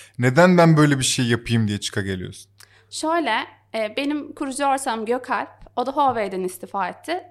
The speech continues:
Speaker 2: Teknik tarafın başında.
Speaker 1: Hmm.
Speaker 2: Onunla bizim hep şöyle bir kararımız vardı. Biz bir gün bir iş yapacağız.
Speaker 1: Hmm.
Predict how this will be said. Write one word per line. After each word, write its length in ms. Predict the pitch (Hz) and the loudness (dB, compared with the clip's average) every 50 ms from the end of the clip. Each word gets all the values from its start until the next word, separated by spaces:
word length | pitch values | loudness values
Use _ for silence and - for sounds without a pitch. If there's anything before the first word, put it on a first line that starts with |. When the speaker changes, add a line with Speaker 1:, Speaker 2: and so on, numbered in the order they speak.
| _ _ | _ _
Speaker 2:
Teknik 380 | - 294 247 - - 269 262 - | -8 -8 -6 -6 -6 -8 -8 -8
tarafın 380 | - 247 196 202 - 214 196 185 | -8 -8 -8 -6 -8 -10 -8 -6
başında. 420 | 180 185 - - 208 202 226 320 | -6 -8 -8 -8 -10 -6 -2 -2
Speaker 1:
Hmm. 100 | - - 87 82 - - _ _ _ _ | -2 -2 -2 -6 -10 -16 _ _ _ _
Speaker 2:
Onunla 380 | - 349 349 339 320 285 262 254 | 2 2 4 2 2 0 -2 -4
bizim 240 | 302 285 285 302 294 | -4 -4 -4 -4 -4
hep 180 | 330 349 339 | -4 -6 -6
şöyle 260 | 339 - 320 285 285 254 | -4 -4 -4 -4 -4 -6
bir 60 | 277 | -6
kararımız 520 | - 311 277 247 247 247 240 247 240 - | -6 -4 0 0 0 0 -2 -4 -4 -4
vardı. 200 | 240 214 185 190 208 - | -2 -2 -2 -4 -4 -6
Biz 220 | 320 320 311 330 | -6 -6 -4 -6
bir 80 | 320 320 | -6 -6
gün 240 | 247 247 269 311 - - _ _ | -4 -6 -6 -8 -8 -12 _ _
bir 120 | - 302 294 | -6 -6 -6
iş 160 | 277 - - | -6 -6 -8
yapacağız. 460 | 226 226 - 214 175 185 185 - 208 | -8 -8 -8 -10 -8 -8 -8 -6 -4
Speaker 1:
Hmm. 180 | - 131 135 | -4 -4 -2